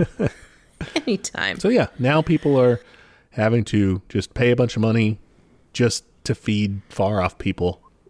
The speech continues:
Speaker 1: living a life of luxury in comparison to them. And they're like, "What the fuck?" Included in this kind of breakup of society,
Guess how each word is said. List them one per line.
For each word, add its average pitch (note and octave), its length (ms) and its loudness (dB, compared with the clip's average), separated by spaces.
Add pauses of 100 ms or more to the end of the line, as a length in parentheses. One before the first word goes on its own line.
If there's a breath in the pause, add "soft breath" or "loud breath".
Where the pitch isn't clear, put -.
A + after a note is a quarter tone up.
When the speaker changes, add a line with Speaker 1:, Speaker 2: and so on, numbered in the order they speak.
(120)
Speaker 1:
living G#2+ 300 0
a G2+ 60 2
life G2+ 260 0
of G2 60 0
luxury F#2+ 340 -4
in F2 80 -6
comparison F2+ 460 -8
to F2+ 60 -8
them. F2 240 -10 (420)
And A2+ 80 -8
they're G#2 80 -2
like, G2 120 -2
"What C3 100 -2
the - 80 -2
fuck?" - 400 -8 (440)
Included D3+ 720 0
in C3+ 140 2
this C3 160 0
kind C3+ 300 -2
of G#2 160 -6
breakup A#2 560 0
of G#2 120 -4
society, G2+ 720 -4